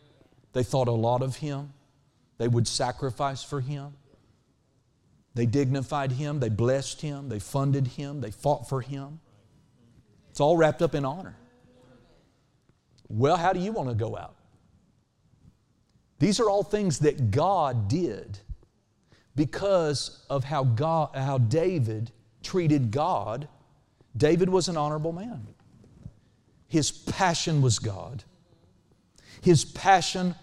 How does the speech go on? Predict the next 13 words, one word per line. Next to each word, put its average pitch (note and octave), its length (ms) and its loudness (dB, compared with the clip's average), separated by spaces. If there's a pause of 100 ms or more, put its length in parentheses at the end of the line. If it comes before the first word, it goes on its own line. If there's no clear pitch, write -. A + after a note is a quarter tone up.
was C#3+ 400 6
the C#3 80 6
Word C3 320 6
of F2 180 -2
God. F2+ 420 -14 (1900)
And E3 180 2
he D#3+ 240 -2
was E3 460 2 (500)
all G#3 680 8
about C#3 600 4 (720)
God's B2 420 2
things. - 640 -12 (800)
So F3+ 380 2